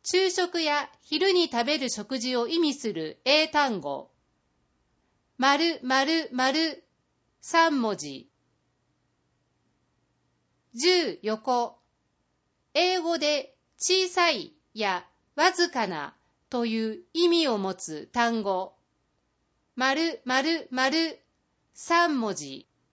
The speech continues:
十一、縦。相倉合掌造り集落や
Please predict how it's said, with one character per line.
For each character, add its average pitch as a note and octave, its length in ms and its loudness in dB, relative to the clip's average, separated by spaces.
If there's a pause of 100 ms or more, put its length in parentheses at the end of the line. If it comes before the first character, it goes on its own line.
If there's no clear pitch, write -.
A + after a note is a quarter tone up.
(2250)
十 F4 300 2
一、 D#4 680 -2
縦。 B3+ 500 -2 (920)
相 F4 420 2
倉 D4+ 480 0
合 C4 160 0
掌 F4+ 380 0
造 E4+ 280 -2
り E4 160 0
集 F4 380 0
落 A3+ 260 -4
や C#3+ 300 -8